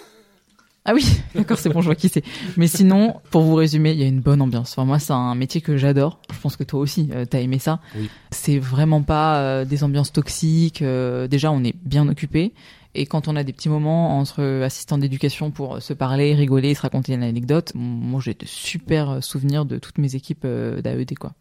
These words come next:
Speaker 2: Moi aussi.
Speaker 1: Hmm.
Speaker 2: Moi aussi. Bah,
Speaker 1: Donc,
Speaker 2: après, j'ai
Speaker 1: euh, ouais.
Speaker 2: moins d'expérience que toi en tant que,
Speaker 1: Oui.
Speaker 2: euh, en tant qu'A E D,
Speaker 1: Ouais, mais t'es
Speaker 2: hein.
Speaker 1: devenu prof, donc quand même.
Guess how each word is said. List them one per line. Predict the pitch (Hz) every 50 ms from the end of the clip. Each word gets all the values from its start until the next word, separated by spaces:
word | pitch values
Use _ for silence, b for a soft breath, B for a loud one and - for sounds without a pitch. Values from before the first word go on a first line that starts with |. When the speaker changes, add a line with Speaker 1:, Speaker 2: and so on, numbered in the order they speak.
| _ _ - 107
Speaker 2:
Moi | 101 98 92
aussi. | 87 - - 76 73 - _ _ -
Speaker 1:
Hmm. | 156 143 131 214 _ _ _ _ - 90
Speaker 2:
Moi | 90
aussi. | 85 - - 76 73 B B B B B B
Bah, | - 82
Speaker 1:
Donc, | 82 85
Speaker 2:
après, | 85 107
j'ai | 95 156
Speaker 1:
euh, | 85
ouais. | 82 82 85
Speaker 2:
moins | 87 92 98 104
d'expérience | 92 95 - - - - 87 87 87 80 -
que | - 90
toi | 82 - - 98 98
en | 90
tant | 80 - 87 82 78
que, | - -
Speaker 1:
Oui. | 170 180 180 78 73 76
Speaker 2:
euh, | 76
en | 76 73 76 76 73
tant | - 85
qu'A | 80 - 85
E | 78
D, | 80
Speaker 1:
Ouais, | 82
mais | - 92
t'es | 90 85
Speaker 2:
hein. |
Speaker 1:
devenu | 78 156 165 180
prof, | 175 - - - - -
donc | 165 104
quand | - 165
même. | 175 185 208